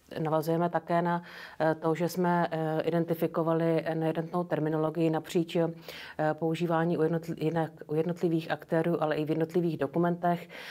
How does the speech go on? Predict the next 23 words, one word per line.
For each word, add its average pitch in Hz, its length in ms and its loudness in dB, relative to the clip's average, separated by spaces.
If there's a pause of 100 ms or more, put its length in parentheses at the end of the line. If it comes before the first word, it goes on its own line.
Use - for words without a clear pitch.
(180)
ale 160 160 2
i 165 100 0
nejednotnost 165 460 0
v - 60 -16
postupech, 165 520 -4
přístupech, 156 640 -4
které 156 360 2
samozřejmě 160 500 -2
komplikují, 147 680 -2 (460)
eh, 151 220 0
to 156 120 -6
dlouhodobé 156 580 2
a 151 100 -2
promyšlené 156 580 -2
plánování 151 680 0
v 147 80 -10
oblasti, 147 680 -2
eh, 147 120 -2
nejenom 147 500 -2
té 151 180 -2
školní, 147 440 -2
ale 143 120 0
ty, 147 220 -2